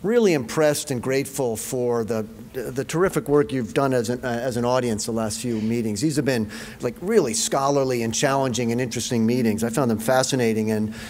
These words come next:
and even though I know that people are, there's a lot of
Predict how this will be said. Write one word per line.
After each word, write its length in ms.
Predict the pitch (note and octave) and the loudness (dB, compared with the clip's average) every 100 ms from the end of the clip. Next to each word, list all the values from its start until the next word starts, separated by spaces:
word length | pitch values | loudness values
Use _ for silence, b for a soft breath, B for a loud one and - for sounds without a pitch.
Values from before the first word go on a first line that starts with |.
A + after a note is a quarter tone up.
| B - | B -4
and 120 | B2 | 0
even 300 | D3 C#3+ C3+ | 2 2 4
though 220 | C3+ C3 | 4 6
I 60 | B2+ | 4
know 200 | C#3 C3 | 2 2
that 180 | A#2+ | 0
people 260 | C#3+ B2 C3+ | -2 0 0
are, 220 | A#2 A#2 | 2 0
there's 380 | A#2 A2+ B2+ G#2+ | -4 -4 -4 -2
a 40 | |
lot 180 | B2 | -2
of 80 | A#2 | -2